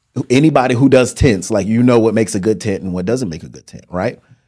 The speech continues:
And so you're talking to Paul, and you're like, "Man, this guy is good. He's good. He's, he does good work.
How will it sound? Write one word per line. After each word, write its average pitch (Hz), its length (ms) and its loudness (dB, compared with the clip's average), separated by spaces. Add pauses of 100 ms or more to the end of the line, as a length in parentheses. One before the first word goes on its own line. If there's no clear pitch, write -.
And 113 140 -2
so 131 80 4
you're 113 180 2
talking 147 360 0
to 143 80 0
Paul, 95 360 0
and 113 120 0
you're 147 120 0
like, - 160 -10
"Man, 98 220 -12
this 131 160 -6
guy - 320 -14
is - 220 -20
good. 117 420 -8
He's 123 200 -4
good. 127 260 -2
He's, 143 280 -4
he 156 120 -6
does 110 180 2
good 127 280 0
work. 120 420 -2